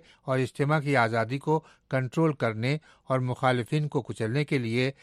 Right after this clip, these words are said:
دہشت گردی کی روک تھام یا قومی سلامتی کے بہت زیادہ وسیع تر قوانین کے نفاذ کے ذریعے اور غیر سرکاری تنظیموں پر ضابطوں کی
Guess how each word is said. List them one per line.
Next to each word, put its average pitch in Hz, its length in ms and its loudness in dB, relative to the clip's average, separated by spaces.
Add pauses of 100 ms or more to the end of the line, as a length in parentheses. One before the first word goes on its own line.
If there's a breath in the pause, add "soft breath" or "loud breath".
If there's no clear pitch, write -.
(240 soft breath)
دہشت 123 400 0
گردی 117 260 0
کی 123 180 -2
روک 110 260 -2
تھام 127 280 2 (340 soft breath)
یا 139 200 6
قومی 156 420 2
سلامتی 117 520 -4
کے 147 240 2 (340 soft breath)
بہت 147 280 2
زیادہ 123 320 4
وسیع 113 340 -4
تر 143 160 2 (320 soft breath)
قوانین 127 440 2
کے 135 120 -2
نفاذ 113 400 0
کے 107 120 -18
ذریعے 123 380 0 (280 soft breath)
اور 127 300 4
غیر 143 220 6
سرکاری 117 540 -2 (280 soft breath)
تنظیموں 127 500 0
پر 151 200 2
ضابطوں 123 520 2
کی 147 240 -2